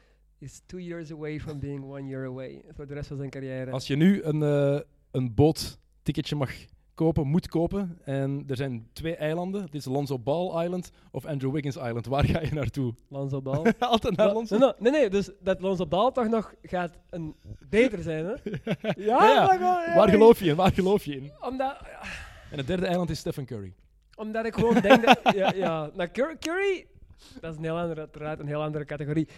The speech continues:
Speaker 2: Dat is een
Speaker 1: Ik
Speaker 2: luxe
Speaker 1: denk,
Speaker 2: resort.
Speaker 1: ik, ik denk, ik denk nog altijd dat, dat Ball al de, al de tools heeft om een heel lange en een heel goede N B A-carrière te hebben. En, en Jason Kidd heeft ook pas leren shotten na acht seizoenen.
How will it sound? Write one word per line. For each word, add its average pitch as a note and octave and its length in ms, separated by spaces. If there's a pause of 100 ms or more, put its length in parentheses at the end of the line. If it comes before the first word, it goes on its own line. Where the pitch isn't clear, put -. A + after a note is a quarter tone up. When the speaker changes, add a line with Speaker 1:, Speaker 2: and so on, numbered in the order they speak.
(640)
Speaker 2:
Dat G#3 100
is - 60
een - 60
Speaker 1:
Ik C#3 60
Speaker 2:
luxe E3 220
Speaker 1:
denk, D3 120
Speaker 2:
resort. C3+ 320
Speaker 1:
ik, G3 120
ik G#3+ 160
denk, G#3 260
ik A3+ 160
denk G#3+ 220
nog F#3+ 120
altijd G#3+ 520
dat, F3 220
dat D#3 180
Ball F3 420 (180)
al F#3 300
de, F3+ 440
al F#3 140
de E3+ 100
tools F3+ 300
heeft F3 220
om F3 140
een D3 100
heel D#3+ 220
lange D#3+ 220
en E3 60
een D3 80
heel D3+ 220
goede D3 320 (340)
N D#3 140
B D3 140
A-carrière D#3 720
te C#3+ 80
hebben. D3 400
En, D3 340
en C#3+ 280
Jason E3 360
Kidd E3+ 160
heeft D3+ 160
ook E3+ 180
pas D#3 220
leren C#3+ 240
shotten D3 380 (460)
na D3+ 520
acht D3 180
seizoenen. D3 440